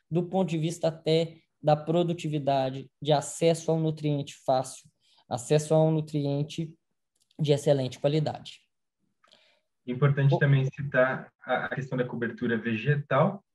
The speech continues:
Speaker 2: pra manter, por exemplo, toda essa dinâmica do solo, sem que ela esteja exposta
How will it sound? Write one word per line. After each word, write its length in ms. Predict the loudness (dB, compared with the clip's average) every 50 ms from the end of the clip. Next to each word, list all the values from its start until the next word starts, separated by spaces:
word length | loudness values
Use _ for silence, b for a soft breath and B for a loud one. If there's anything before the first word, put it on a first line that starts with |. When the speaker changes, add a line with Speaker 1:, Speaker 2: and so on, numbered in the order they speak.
| _ _ _
Speaker 2:
pra 200 | -4 -2 -2 0
manter, 640 | 2 4 4 6 4 4 2 -2 -4 -2 -2 -2 0
por 160 | 0 -2 0
exemplo, 480 | 0 0 0 -2 -2 -2 -4 -6 -10 -8 -2
toda 280 | 0 2 2 4 6
essa 340 | 6 6 6 4 2 -2 -6
dinâmica 760 | -6 -6 -6 -4 -4 -2 2 6 6 8 8 6 6 4 2 0
do 140 | 0 -2 -6
solo, 680 | -10 -10 -6 -2 0 0 2 2 2 0 -2 -4 -8 _ _ _ _ _ _
sem 320 | _ 0 4 6 6 6
que 140 | 6 4 4
ela 160 | 4 4 2
esteja 400 | 0 -2 -4 -4 -4 -2 0 0
exposta 960 | -2 -2 -2 -8 -4 _ 4 4 4 4 2 0 -4 -8 -6 -6 -6 -8 -10